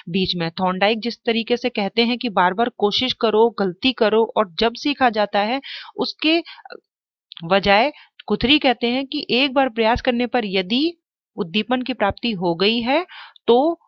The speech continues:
व्यक्ति या कोई भी उस कार्य को कर लेता है और वह उसे सीख जाता है। नेक्स्ट है हमें विद्यार्थी को उसी रूप में अधिगम कराना चाहिए, उसी रूप में सिखाना चाहिए जिस रूप में यह अधिगम उनकी वास्तविक जिंदगी,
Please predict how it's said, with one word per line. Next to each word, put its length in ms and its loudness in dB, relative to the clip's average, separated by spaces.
व्यक्ति 640 0
या 200 0
कोई 320 2
भी 300 -2
उस 200 0
कार्य 380 2
को 200 0
कर 120 4
लेता 340 -2
है 140 0
और 140 2
वह 200 0
उसे 260 -2
सीख 300 -2
जाता 280 -4
है। 180 -4
नेक्स्ट 320 0
है 200 0
हमें 300 0
विद्यार्थी 520 -2
को 140 -4
उसी 320 0
रूप 300 0
में 180 2
अधिगम 520 0
कराना 420 2
चाहिए, 480 2
उसी 320 -4
रूप 180 0
में 100 -2
सिखाना 420 -4
चाहिए 460 -2
जिस 220 2
रूप 360 0
में 280 0
यह 240 2
अधिगम 500 -2
उनकी 260 -4
वास्तविक 520 -4
जिंदगी, 440 -4